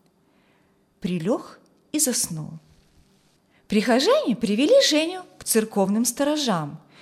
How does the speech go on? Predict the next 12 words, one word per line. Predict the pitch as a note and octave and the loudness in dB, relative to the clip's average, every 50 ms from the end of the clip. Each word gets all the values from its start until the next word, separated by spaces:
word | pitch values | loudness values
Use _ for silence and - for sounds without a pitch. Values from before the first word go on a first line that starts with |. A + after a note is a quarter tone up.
| - - - - - | -20 -20 -20 -4 0
которые | A#3 A#3+ A#3+ D#4+ D#4 D4+ D4 B3+ A3 G3 F#3 F#3 - - | 2 2 4 4 2 4 4 4 2 2 0 -4 -6 -4
накормили | G3 G3+ G3+ G3+ - G3 F3+ F3 E3 E3+ F#3+ C4+ G4+ G4 E4+ | -2 0 0 0 -2 -2 -4 -2 -2 0 0 0 0 0 0
его | C4+ A3 F3 E3 D#3+ D3+ D3+ - - - - - _ _ _ - | 0 0 -2 -4 -6 -8 -10 -14 -18 -20 -20 -20 _ _ _ -2
и | A#3+ A#3+ | 0 2
уложили | A#3+ B3+ A#3+ A#3 C4+ B3+ - - C5 C#5+ B4 E4+ | 4 4 4 4 4 4 2 2 2 2 2 0
его | A#3+ G3 F3 E3+ F3 E3 D#3+ E3 - _ - | 0 -2 -2 -4 -6 -6 -8 -10 -14 _ -6
ближе | - F#3 A#3 D4 G#4 A#4 - - A4 A4 | -2 0 4 6 6 4 4 4 0 0
к | - - | -2 -4
печке, | - G#3 F3+ D#3 D3+ - - - - E3 | -6 -4 -4 -4 -4 -6 -6 -8 -8 -8
чтобы | - - C4+ D4 C#4 E4+ | -6 -2 -2 0 0 0
он | F#4 F#4 | 0 0
согрелся. | - - G4 F#4 F4+ C4+ F#3+ D#3 C#3+ - - - - - - | 0 0 0 -2 -2 -2 -2 -4 -6 -6 -8 -8 -8 -10 -14